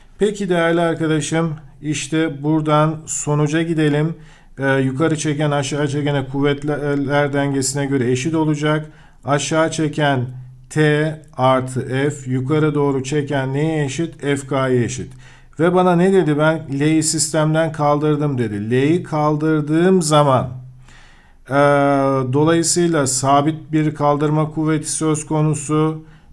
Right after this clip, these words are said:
Dolayısıyla T'nin bu durumda ne yapmış olması gerekiyor? Artmış olması gerekiyor. İşte L'yi kaldırdığımız zaman T'yi artıyorsa, artırdığımıza göre demek ki başlangıçta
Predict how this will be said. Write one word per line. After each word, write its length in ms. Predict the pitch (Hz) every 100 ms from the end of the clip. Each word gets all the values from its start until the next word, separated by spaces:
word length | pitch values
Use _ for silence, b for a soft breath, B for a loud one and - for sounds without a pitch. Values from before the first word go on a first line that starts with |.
| -
Dolayısıyla 960 | 139 147 156 156 - 170 160 160 156 -
T'nin 600 | 147 151 156 160 156 139
bu 140 | 160
durumda 400 | 160 156 151 143
ne 80 | 143
yapmış 420 | 165 165 160 156
olması 440 | 160 156 156 147 156
gerekiyor? 540 | 147 147 143 139 160 -
Artmış 460 | 147 147 156 -
olması 440 | 147 139 131 127 127
gerekiyor. 520 | 123 120 120 107 95
İşte 460 | 147 156 - 147 - B B -
L'yi 320 | 113 147 175
kaldırdığımız 800 | 170 160 160 165 160 165 165 170
zaman 420 | 156 156 147 127
T'yi 280 | 131 147 160
artıyorsa, 800 | 151 147 151 170 156 165 160 160 143
artırdığımıza 840 | 139 139 156 143 151 151 151 175
göre 320 | 175 156 131
demek 340 | 135 160 170 170
ki 140 | 127
başlangıçta 1000 | 143 160 - 160 147 139 131 139 160 175